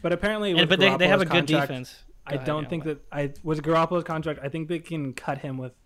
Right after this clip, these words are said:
Speaker 1: zero to, to or little to no, um, cap implications. That's,
Speaker 2: Mm.
Speaker 1: that's why they can move off of Garoppolo. But go
Speaker 2: Mm.
Speaker 1: ahead, Jared.
Speaker 2: I was just gonna say that the forty-niners were a team that was like, "We have a middle of the road quarterback, but we have an excellent defense."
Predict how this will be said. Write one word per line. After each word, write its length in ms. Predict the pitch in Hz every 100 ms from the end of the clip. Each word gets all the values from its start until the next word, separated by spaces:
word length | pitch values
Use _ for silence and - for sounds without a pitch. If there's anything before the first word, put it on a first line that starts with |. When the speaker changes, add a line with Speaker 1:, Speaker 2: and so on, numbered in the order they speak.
| _ 175
Speaker 1:
zero 360 | 127 135 135 127
to, 320 | 131 123 123 _ _ _ _ - - _
to 260 | - 135 127 147
or 140 | 151
little 220 | 151 165
to 100 | 156
no, 440 | 147 139 135 123 123 _ - _ _ _
um, 280 | 135 123 120
cap 280 | - 127 127
implications. 680 | 127 127 123 - 117 120 - _ _ -
That's, 180 | 127 -
Speaker 2:
Mm. 140 | 180
Speaker 1:
that's 200 | 147 139
why 140 | 143 127
they 80 | 123
can 120 | 127
move 160 | 120
off 160 | 113 120
of 60 | 120
Garoppolo. 400 | 110 - 107 - _ _ - -
But 100 | 135
go 60 |
Speaker 2:
Mm. 60 | 127
Speaker 1:
ahead, 120 | 117
Jared. 220 | 110 - - _ _ _ _ - - - - - -
Speaker 2:
I 80 | 175
was 80 | 180
just 140 | 202
gonna 140 | 208 160
say 280 | - 139
that 240 | 131 139 151
the 120 | 156
forty-niners 580 | - 165 165 147 143 131
were 100 | 135
a 40 |
team 240 | 120 143 135
that 120 | 131
was 120 | 127
like, 180 | 131 127
"We 80 | 147
have 100 | 143
a 40 |
middle 200 | 139 139
of 40 | 139
the 80 | 143
road 180 | 139
quarterback, 400 | 131 139 131 127
but 80 | 139
we 80 | 131
have 100 | 127
an 80 | 120
excellent 380 | 120 - 135 123
defense." 580 | 123 117 123 120 -